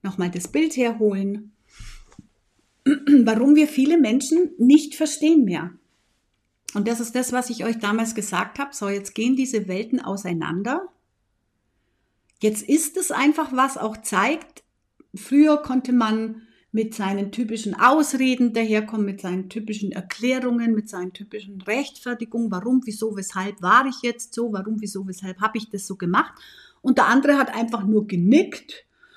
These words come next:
und hat gesagt, jawohl, danke, dass du das gesagt hast und jetzt machen wir weiter wie bisher.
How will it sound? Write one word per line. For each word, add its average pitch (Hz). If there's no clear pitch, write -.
und 277
hat 262
gesagt, -
jawohl, 226
danke, 226
dass 185
du 185
das 151
gesagt -
hast 240
und 240
jetzt 214
machen 196
wir 170
weiter 151
wie 208
bisher. 277